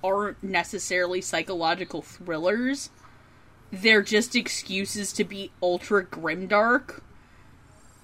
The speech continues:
but say, but act like they're smart, if you get what I'm saying.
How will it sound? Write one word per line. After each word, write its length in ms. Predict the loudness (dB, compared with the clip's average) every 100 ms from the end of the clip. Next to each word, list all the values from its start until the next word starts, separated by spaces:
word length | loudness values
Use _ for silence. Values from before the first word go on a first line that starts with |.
| -20 -20 -10 -2
but 160 | 0
say, 500 | -2 2 6 8 6 4
but 200 | 2 2 2
act 260 | 0 0
like 200 | 0 2
they're 180 | 2 0
smart, 500 | 2 2 4 4 0 -6 -12 -16 -20 -20 -20 -20 -20 -20 -4
if 120 | 0 2
you 100 | 2
get 160 | 2
what 100 | 4
I'm 120 | 2
saying. 600 | 4 4 4 4 0 -4